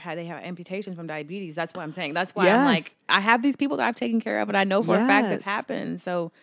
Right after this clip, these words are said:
Speaker 1: listen to me.
Speaker 2: Right.
Speaker 1: <laughs> Yeah. Their thirty-year-old self, they don't believe it. But their ninety-year-old self will look back and be like, "I wish I would have listened to that lady." <laughs>
Speaker 2: Of course. And you're like, "Would it have been so difficult for me to change the food that I'm eating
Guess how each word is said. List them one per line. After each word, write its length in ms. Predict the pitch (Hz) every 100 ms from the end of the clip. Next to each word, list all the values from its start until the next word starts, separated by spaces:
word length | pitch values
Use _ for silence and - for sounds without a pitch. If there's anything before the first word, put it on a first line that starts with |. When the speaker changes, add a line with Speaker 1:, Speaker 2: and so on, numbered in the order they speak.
| _ -
Speaker 1:
listen 260 | 294 - 285
to 60 |
me. 360 | 254 67 - - -
Speaker 2:
Right. 380 | 160 151 135 - -
Speaker 1:
<laughs> 320 | 247 202 - - _ _ _
Yeah. 120 | - - _ _ _ _ _ _
Their 120 | 196
thirty-year-old 460 | 190 202 190 180 -
self, 220 | 190 190
they 100 | 180
don't 140 | 170 160
believe 280 | 160 165 117
it. 200 | - - _ _ _ -
But 180 | 160 170
their 100 | 170
ninety-year-old 480 | 185 196 160 160
self 220 | - 156 -
will 80 |
look 160 | 151 151
back 240 | 151 147
and 80 | 147
be 80 | -
like, 180 | 151 147
"I 80 | 139
wish 260 | 143 143
I 40 | 160
would 160 | 151
have 80 | 147
listened 260 | 143 - 143
to 60 | -
that 140 | 139 -
lady." 220 | - - _
<laughs> 40 |
Speaker 2:
Of 120 | 226 -
course. 600 | 208 202 - 165 - - - - -
And 140 | 196 190
you're 100 | 180
like, 240 | 170 156 -
"Would 180 | 190
it 100 | 185
have 200 | 185 185
been 200 | 185 170 165
so 280 | - 160
difficult 400 | 160 - 160 147
for 100 | -
me 120 | 151 151
to 100 | 147
change 420 | - 160 147 143
the 100 | 156
food 300 | 147 147 143
that 100 | 147
I'm 140 | 135 135
eating 540 | 135 131 120 113 165